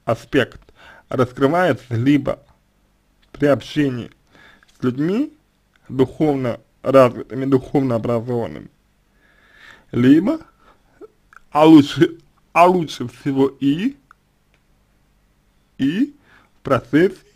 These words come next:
в процессе, э, чтения,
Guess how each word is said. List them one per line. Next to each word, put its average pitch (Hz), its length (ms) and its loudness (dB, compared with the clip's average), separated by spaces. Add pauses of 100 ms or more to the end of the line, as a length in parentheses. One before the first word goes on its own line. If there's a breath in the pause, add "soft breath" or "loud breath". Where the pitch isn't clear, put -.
(140)
в - 120 -20
процессе, 220 640 -6 (1120)
э, 135 220 2 (120)
чтения, - 500 -2